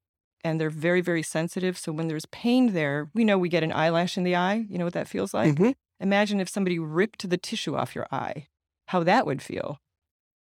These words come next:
Speaker 1: It's, it can be very, very debilitating.
Speaker 2: So there's dry eye, and then there's meibomian gland dysfunction, which is a subset of dry eye. Is that correct?
Speaker 1: It, essentially, yes. So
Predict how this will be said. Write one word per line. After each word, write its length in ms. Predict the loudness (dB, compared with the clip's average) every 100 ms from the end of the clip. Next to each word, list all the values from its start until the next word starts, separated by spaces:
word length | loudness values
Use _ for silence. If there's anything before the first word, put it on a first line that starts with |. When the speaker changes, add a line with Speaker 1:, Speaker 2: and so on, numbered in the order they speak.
| _ _
Speaker 1:
It's, 220 | -10 -6
it 160 | -4 0
can 140 | 2
be 100 | 2
very, 420 | 2 0 2 2 0
very 300 | -4 -6 -10 _ _ _ _ _ _ _
debilitating. 720 | _ -6 -6 -6 -6 -4 -8 -12 _
Speaker 2:
So 460 | -2 4 6 6 2 _ _ _ _ _ _ _ 0
there's 340 | 6 8 6
dry 320 | 6 6 6 6
eye, 420 | 4 4 4 4
and 220 | 6 6
then 160 | 8 8
there's 340 | 6 4 2 0
meibomian 640 | 2 4 6 6 6 6 4
gland 320 | 4 4 2
dysfunction, 540 | 0 -2 -4 -2 -2
which 160 | -2 -2
is 100 | -4
a 40 |
subset 560 | 0 2 2 2 -2 -2 -4
of 120 | 0
dry 220 | 0 2
eye. 160 | 2 2
Is 120 | 2
that 160 | 0 0
correct? 460 | 0 0 -2 -10 -16 _ -12
Speaker 1:
It, 120 | -12 _ -4
essentially, 480 | -2 2 0 2 0
yes. 340 | 0 -2 -8 -18 _ _ _
So 400 | 2 4 4